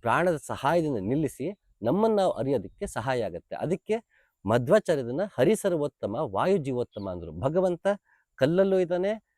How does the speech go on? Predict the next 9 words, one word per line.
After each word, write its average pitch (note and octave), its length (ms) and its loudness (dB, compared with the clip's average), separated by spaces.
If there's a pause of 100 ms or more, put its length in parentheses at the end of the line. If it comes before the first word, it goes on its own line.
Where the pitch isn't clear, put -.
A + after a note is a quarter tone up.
(160)
ಕಬ್ಬಣದಲ್ಲೂ F3 540 2
ಇದ್ದಾನೆ, E3+ 560 -2
ಒಂದು A2+ 220 -4
ಜಿರಳೆಯಲ್ಲೂ E3 500 2
ಇದ್ದಾನೆ, D#3+ 320 -2 (380)
ಮನುಷ್ಯನಲ್ಲೂ D#3 500 0
ಇದ್ದಾನೆ, E3 200 -2
ಎಲ್ಲರಲ್ಲೂ E3 340 4
ಇದ್ದಾನೆ. F#2 280 -2